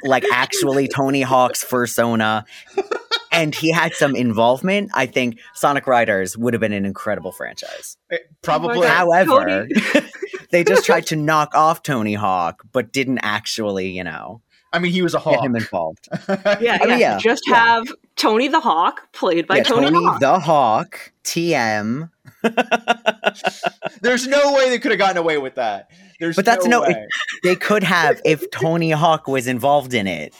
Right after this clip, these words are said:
Speaker 2: Yeah.
Speaker 1: If they got the license via his actual likeness.
Speaker 2: Yep, got, brought him in to do voice acting, and they were like, yeah.
Speaker 1: Exactly.
Speaker 2: Yep.
Speaker 1: Tony the
Speaker 2: Uh,
Speaker 1: Hawk, Sega, you missed your chance.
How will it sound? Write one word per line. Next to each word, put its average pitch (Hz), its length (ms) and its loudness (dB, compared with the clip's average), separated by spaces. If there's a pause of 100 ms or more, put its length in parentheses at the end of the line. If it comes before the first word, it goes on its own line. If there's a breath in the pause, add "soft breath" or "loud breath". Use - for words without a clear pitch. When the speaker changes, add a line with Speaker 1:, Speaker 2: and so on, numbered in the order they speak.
(160)
Speaker 2:
Yeah. 127 300 -4
Speaker 1:
If 147 60 -12
they 151 160 0
got 143 420 0 (120)
the 165 120 0
license 127 720 -2
via 120 520 0
his 113 260 -4
actual 117 480 -4
likeness. - 800 -6 (160)
Speaker 2:
Yep, 226 300 -2
got, 226 280 -2 (120)
brought 165 200 -2
him 160 100 -4
in 156 120 -8
to 165 60 -2
do 160 60 -2
voice 165 340 -4
acting, 127 440 -4
and 120 80 -14
they 117 80 -10
were 120 100 -14
like, 117 100 -4
yeah. - 40 0
Speaker 1:
Exactly. 120 760 -4 (160)
Speaker 2:
Yep. 107 220 -8 (1800 loud breath)
Speaker 1:
Tony 160 300 0
the 143 120 2
Speaker 2:
Uh, 135 40 0
Speaker 1:
Hawk, 123 440 0
Sega, 147 460 -2
you 110 120 -4
missed 135 400 -6
your 117 80 -6
chance. - 640 -8